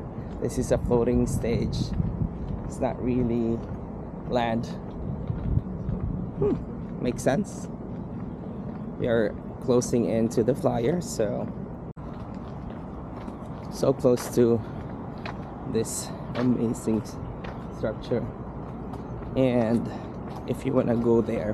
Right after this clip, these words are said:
from this area, there is a very beautiful, famous bridge that you can take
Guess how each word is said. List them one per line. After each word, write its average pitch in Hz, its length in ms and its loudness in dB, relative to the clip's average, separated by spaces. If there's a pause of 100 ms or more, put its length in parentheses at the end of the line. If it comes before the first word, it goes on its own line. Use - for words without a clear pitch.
(160)
from 107 440 2 (540)
this 120 180 2
area, 104 460 2 (640)
there - 140 0
is 110 240 4
a 98 240 2 (160)
very 110 300 2 (140)
beautiful, 107 360 4
famous 107 340 2
bridge - 340 0
that - 160 0
you 117 120 0
can 107 180 2
take 185 220 2